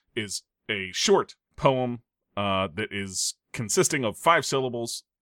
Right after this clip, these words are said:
on the first line, seven syllables on the second line, and five syllables on the third line. So we're gonna get this whole movie in on that. Here we go. Satchel.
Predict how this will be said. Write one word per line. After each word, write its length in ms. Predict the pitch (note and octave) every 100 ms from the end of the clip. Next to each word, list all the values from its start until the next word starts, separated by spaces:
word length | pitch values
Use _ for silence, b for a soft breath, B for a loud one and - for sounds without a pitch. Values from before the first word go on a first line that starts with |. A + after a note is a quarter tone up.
| _
on 140 | A2+ G2
the 40 |
first 260 | - E3 -
line, 200 | C#3+ B2+
seven 240 | - A#2+
syllables 380 | G#2 A2+ G2+ G2
on 80 | G2
the 40 | F2+
second 300 | D3 C3+ A2+
line, 240 | A#2 A2+
and 220 | D2+ F2
five 240 | - B2+ G#2+
syllables 340 | A#2 G#2 G2
on 120 | F#2+
the 80 | F#2
third 260 | - G2+ F#2
line. 220 | D#2+ C2+ _ _ _ _ _ _ _ _ _ _ _ _
So 640 | - C#3+ B2 A#2 A2+ A2+
we're 180 | A2 C3+
gonna 240 | D3 C3+ A2+
get 320 | G2 - B2+
this 140 | A2
whole 140 | B2 A#2
movie 280 | A2+ G#2+
in 100 | G#2+
on 180 | G2+ F#2+
that. 200 | F2 D2+ - _ _ _ _ _ _
Here 120 | D3+
we 80 | C#3+
go. 200 | G#2 D2+ _ _ _ _ _ _ _ _
Satchel. 540 | - - C3+ C3+ -